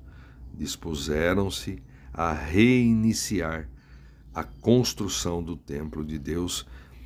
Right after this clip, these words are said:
que está em Jerusalém. E os profetas de Deus os encorajavam e cooperavam com eles em tudo.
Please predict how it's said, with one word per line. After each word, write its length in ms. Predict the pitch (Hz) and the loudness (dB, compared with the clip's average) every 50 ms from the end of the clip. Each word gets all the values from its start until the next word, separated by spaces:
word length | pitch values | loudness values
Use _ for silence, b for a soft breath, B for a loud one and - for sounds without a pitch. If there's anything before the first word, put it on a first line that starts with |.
| B B B B B B - - | B B B B B B -20 -14
que 140 | - - 101 | -2 2 4
está 500 | 104 98 - - - - - 113 120 117 | 4 6 4 2 2 4 6 8 8 8
em 100 | 110 104 | 6 4
Jerusalém. 720 | 87 87 90 82 85 80 76 78 76 71 69 65 64 64 - - - - _ _ _ _ _ _ B B B B B B B B B | 2 0 -2 -2 -2 -4 -6 -6 -8 -8 -10 -12 -14 -16 -20 -20 -20 -20 _ _ _ _ _ _ B B B B B B B B B
E 100 | - 85 | 2 2
os 140 | 98 92 90 | 4 4 6
profetas 1000 | - - 117 110 - - - - 87 87 90 95 98 - - 98 92 92 85 - - | 6 6 6 6 4 2 0 0 2 4 4 4 2 -2 -2 -2 -2 -2 -2 -4 -6
de 200 | 90 95 104 104 | -2 0 0 0
Deus 480 | 85 82 90 90 95 98 92 - - - | 0 2 2 4 4 4 2 -2 -6 -4
os 260 | 113 101 92 85 85 | -2 0 0 4 6
encorajavam 1120 | 113 123 123 117 120 120 117 120 117 101 87 85 104 110 120 135 139 117 117 123 120 113 b b b b b b b b | 6 4 6 4 4 4 6 6 6 4 4 4 4 4 6 6 4 2 0 -2 -4 -6 b b b b b b b b
e 100 | 87 87 | -12 -12
cooperavam 960 | - - - 120 113 - 127 123 113 101 101 107 123 131 131 113 104 107 107 | -2 0 2 2 4 4 6 6 6 6 6 6 6 4 4 2 2 0 -2
com 320 | 98 - - 110 104 95 90 | -2 -2 -2 0 0 2 2
eles 340 | 92 98 98 101 101 95 107 | 0 0 0 0 0 2 2
em 140 | 117 113 | 2 2
tudo. 640 | 110 - - - 120 123 120 104 85 82 82 76 - | 0 -2 -2 2 4 4 4 2 0 -2 -6 -6 -8